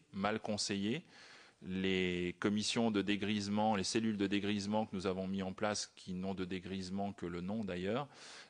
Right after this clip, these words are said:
euh, n'ont finalement attiré que les petits.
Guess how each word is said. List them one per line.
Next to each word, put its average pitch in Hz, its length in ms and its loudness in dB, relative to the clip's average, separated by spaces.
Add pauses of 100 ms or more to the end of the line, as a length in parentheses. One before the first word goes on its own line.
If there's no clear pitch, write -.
euh, 90 760 2
n'ont 104 160 2
finalement 107 480 2
attiré 113 400 -2
que - 160 -2
les 92 260 0
petits. 156 440 -6